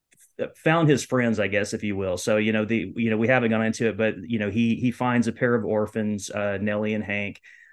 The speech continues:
uh, and they find, uh, Charlie Fish, uh, along the way. And so, uh, you know, it, it sort of flashes back to discuss how, um, they all came together, and then it moves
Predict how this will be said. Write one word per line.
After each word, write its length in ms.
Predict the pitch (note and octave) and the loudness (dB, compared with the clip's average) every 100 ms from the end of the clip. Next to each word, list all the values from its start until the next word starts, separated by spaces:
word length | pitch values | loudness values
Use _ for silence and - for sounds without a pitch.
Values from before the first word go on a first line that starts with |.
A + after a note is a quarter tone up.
| _ _ | _ _
uh, 280 | G#2 G2+ G2 | 0 0 0
and 200 | A2 G#2+ | 0 0
they 100 | G#2 | 0
find, 560 | G#2 A2+ A2 A2 G#2+ G2+ | 0 0 2 2 0 -2
uh, 420 | G2+ G2+ G2 F2 | -2 -2 -2 -4
Charlie 360 | - - G#2+ G#2+ | -4 -2 0 0
Fish, 640 | - E3 A#2 G#2+ - - - - | 0 2 4 2 -4 -10 -16 -10
uh, 200 | G#2 F#2+ | -6 -2
along 300 | G#2+ G#2+ G#2 | -2 -2 -2
the 80 | G2+ | -2
way. 280 | G2+ G2+ G2+ | 0 2 2
And 120 | G#2+ | -2
so, 280 | - A2+ G#2+ | 0 2 2
uh, 200 | G#2+ - - - | 0 -4 -8 -4
you 140 | A#2 | -2
know, 140 | G2+ G2 | 0 0
it, 180 | A#2 | 0
it 100 | A#2+ | -2
sort 200 | - D#3+ | -4 -2
of 100 | B2 | -2
flashes 400 | - A#2+ A#2+ A#2+ | -2 -2 -2 -4
back 320 | G2+ A2 A2 - | -2 0 0 -4
to 120 | A#2 | -6
discuss 500 | G#2 - A2 G#2+ - | -6 -2 0 0 -2
how, 380 | - G#2+ G2+ G2 - - - _ | -4 -2 -2 -6 -14 -20 -20 _
um, 320 | G#2 G2+ F#2+ | -4 -2 -2
they 160 | A#2 A#2 | 2 4
all 160 | A2 | 4
came 220 | G#2+ A2 G#2 | 2 -2 -2
together, 440 | G#2+ G#2 G#2+ G2+ | 0 0 0 -2
and 300 | G2+ G#2 G2+ | -2 -2 -2
then 280 | G#2+ G#2+ G2 | 0 0 -2
it 260 | G#2+ - - | -4 -4 -2
moves 720 | A2 A2 G#2+ G#2 G2+ - | 0 2 0 -2 -6 -8